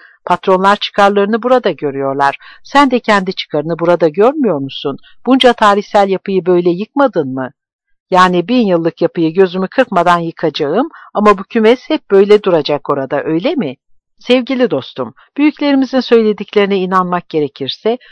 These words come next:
memlekette demokrasi var. Her şey yapılabilir ama bizim istediğimizi kolay kolay yapmazlar. Yaparlarsa da bu iş bize en az iki üç gökdelene mal olur.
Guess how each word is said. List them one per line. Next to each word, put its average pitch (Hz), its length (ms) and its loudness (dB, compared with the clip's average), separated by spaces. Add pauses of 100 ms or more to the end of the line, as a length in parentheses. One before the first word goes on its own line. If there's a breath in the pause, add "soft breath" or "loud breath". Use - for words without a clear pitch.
(100)
memlekette 196 640 2
demokrasi 196 600 0
var. 139 260 0 (280 soft breath)
Her 269 180 4
şey 202 260 0
yapılabilir 165 760 -4 (220 soft breath)
ama 175 260 0
bizim 196 260 -4
istediğimizi 151 640 -6
kolay 202 360 2
kolay 180 360 -2
yapmazlar. 165 640 -2 (320 soft breath)
Yaparlarsa 311 760 2
da 220 220 2
bu 220 80 -4
iş 165 320 -6
bize 160 200 -4
en 226 280 0
az 147 260 -4
iki 254 300 -6
üç 262 160 -4
gökdelene 220 600 2
mal 135 280 -4
olur. 131 240 -6